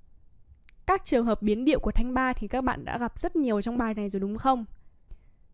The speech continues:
Trường hợp biến điệu nhiều thứ hai ở trong bài này là chữ pu. Thế thì không biết đến đây các bạn đã tự hình thành cho mình được phản xạ biến điệu chữ pu một cách tự động hay chưa?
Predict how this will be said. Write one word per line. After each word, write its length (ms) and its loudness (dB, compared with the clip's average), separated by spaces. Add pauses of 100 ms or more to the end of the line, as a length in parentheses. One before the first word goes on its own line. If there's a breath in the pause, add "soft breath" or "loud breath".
(120)
Trường 200 -2
hợp 200 0
biến 200 -2
điệu 180 2
nhiều 320 2
thứ 200 -4
hai 300 0
ở 60 -2
trong 200 -6
bài 180 -4
này 240 -6
là 120 -6
chữ 220 -6 (320)
pu. 340 8 (360)
Thế 120 0
thì 180 -4
không 280 -2
biết 160 0
đến 220 -4
đây 160 0
các 160 0
bạn 240 -6
đã 260 -8
tự 140 -4
hình 200 -4
thành 200 -4
cho 100 -10
mình 200 -6
được 240 -6
phản 360 -6
xạ 200 0 (140)
biến 300 -4
điệu 180 0
chữ 220 -6 (140)
pu 180 6
một 180 -2
cách 220 -4
tự 160 -6
động 200 -4
hay 200 -2
chưa? 300 0